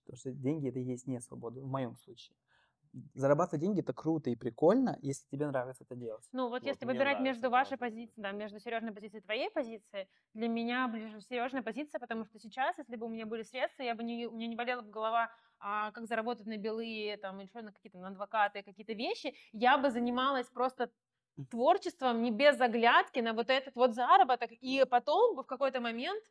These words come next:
Speaker 2: нам только творчество
Speaker 1: А
Speaker 2: бы
Speaker 1: можно
Speaker 2: принесло, я бы
Speaker 1: немножко
Speaker 2: больше
Speaker 1: скажу такую вещь? Не хочу,
Speaker 2: счастливой.
Speaker 1: конечно, ставить какие-то диагнозы, но, как я вижу, считываю, у тебя просто очень кредитное мышление. То есть это когда мы ставим себя в такой момент, когда вот когда деньги будут, я заживу. Вот когда деньги появятся,
Speaker 2: Да
Speaker 1: вот будет
Speaker 2: ну,
Speaker 1: свобода.
Speaker 2: нет, слушай,
Speaker 1: Смотри,
Speaker 2: ты ж,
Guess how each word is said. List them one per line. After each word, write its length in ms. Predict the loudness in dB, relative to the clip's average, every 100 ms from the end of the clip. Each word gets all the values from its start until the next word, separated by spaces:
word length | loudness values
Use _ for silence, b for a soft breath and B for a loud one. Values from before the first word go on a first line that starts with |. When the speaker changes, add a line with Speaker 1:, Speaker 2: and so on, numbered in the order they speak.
| _ _ _
Speaker 2:
нам 180 | -6 0
только 260 | 2 2 0
творчество 380 | -2 -4 -6 2
Speaker 1:
А 60 |
Speaker 2:
бы 0 |
Speaker 1:
можно 240 | 4 4 4
Speaker 2:
принесло, 100 | 4
я 140 | 4
бы 80 | 6
Speaker 1:
немножко 40 |
Speaker 2:
больше 320 | 4 8 10
Speaker 1:
скажу 60 | 10
такую 240 | 10 8
вещь? 180 | 8 6
Не 80 | 4
хочу, 160 | 4 6
Speaker 2:
счастливой. 20 |
Speaker 1:
конечно, 220 | 4 4
ставить 220 | -4 0
какие-то 200 | 4 8
диагнозы, 400 | 8 8 4 -4 -16 -18 _
но, 340 | -4 0 2
как 220 | 0 -4 -4 4
я 180 | 6
вижу, 220 | 6 4 0
считываю, 340 | -4 0 0 4
у 20 | 6
тебя 100 | 6
просто 220 | 6 4
очень 180 | 4 0
кредитное 420 | -2 -2 0 -4
мышление. 420 | -6 -8 -12 -14 _ _ _ _ _
То 100 | 4
есть 160 | 4
это 120 | 0 0
когда 400 | 0 2 4 4
мы 180 | 2 0
ставим 340 | 0 0 0
себя 220 | -2 -4
в 60 | -2
такой 180 | 0 0
момент, 220 | 0 -2
когда 200 | 0 -2 B 2
вот 160 | 2 2
когда 160 | 4 6
деньги 280 | 8 6 4
будут, 280 | 4 2 2
я 120 | 0
заживу. 500 | 0 -4 -6 -6 -8 -8
Вот 160 | -8
когда 200 | -2 0
деньги 280 | 2 0 0
появятся, 420 | 2 2 4 6
Speaker 2:
Да 20 |
Speaker 1:
вот 100 | 6 6
будет 220 | 6 6
Speaker 2:
ну, 0 |
Speaker 1:
свобода. 380 | 6 8 8 6
Speaker 2:
нет, 140 | 4
слушай, 200 | 2 2
Speaker 1:
Смотри, 200 | 6
Speaker 2:
ты 0 |
ж, 20 | 6